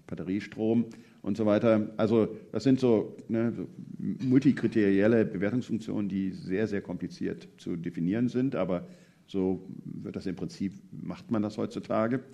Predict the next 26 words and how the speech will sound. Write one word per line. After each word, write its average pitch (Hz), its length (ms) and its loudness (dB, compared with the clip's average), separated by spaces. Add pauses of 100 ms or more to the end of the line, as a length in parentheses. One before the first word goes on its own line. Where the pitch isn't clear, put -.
(480)
Das - 160 -6
andere 131 220 8
Problem 113 400 8
ist 101 240 0
zu 110 80 0
den, 92 540 0 (120)
äh, - 580 -10
Gerichtsurteilen. 110 880 2 (1500)
Äh, 98 140 0
ich - 200 -8
glaube 110 280 4
nicht, 117 240 4
dass 110 140 2
es 98 140 -2
sinnvoll 107 380 0
ist, - 500 -4
ähm, 92 380 -2
und 87 220 -8 (280)
da, 78 120 -8 (100)
da 95 80 -8
gibt 90 220 -10
es, - 100 -18
glaube 82 180 -4
ich, 82 60 -10
auch 80 160 -8
eine, 82 300 -6